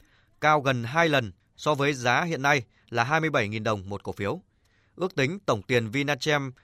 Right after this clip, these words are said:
thu về là khoảng năm trăm sáu mươi tỷ đồng. Thời gian tổ chức dự kiến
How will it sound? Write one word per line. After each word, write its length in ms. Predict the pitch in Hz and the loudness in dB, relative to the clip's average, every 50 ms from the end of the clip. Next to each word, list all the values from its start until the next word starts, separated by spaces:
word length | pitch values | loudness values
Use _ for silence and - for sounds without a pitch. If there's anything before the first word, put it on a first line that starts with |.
| _ _ _ - | _ _ _ -4
thu 140 | - 160 151 | -4 -2 2
về 320 | 131 139 127 117 101 87 _ - | 4 4 4 4 2 -2 _ -4
là 140 | 104 110 | -2 -2
khoảng 320 | 104 - 127 104 87 90 113 | 0 2 0 0 0 0 0
năm 180 | 151 160 151 | 0 0 0
trăm 240 | 123 - 151 139 131 | 0 -2 -2 -2 -2
sáu 180 | 120 - 113 127 | -4 -6 -4 -4
mươi 120 | 165 165 | -4 -6
tỷ 140 | 143 - 208 | -6 -4 -2
đồng. 160 | 110 104 98 - _ _ _ _ _ _ _ _ _ _ _ - | 0 0 -2 -2 _ _ _ _ _ _ _ _ _ _ _ -2
Thời 160 | 143 135 131 | 0 0 2
gian 180 | 131 156 160 | 2 0 0
tổ 140 | 143 147 113 | 0 -2 -2
chức 200 | - - 202 214 _ _ _ _ - | -2 -2 -4 -6 _ _ _ _ -8
dự 200 | 120 151 165 135 | -4 -4 -4 -2
kiến 340 | - 135 135 135 196 254 | 0 0 0 0 0 -2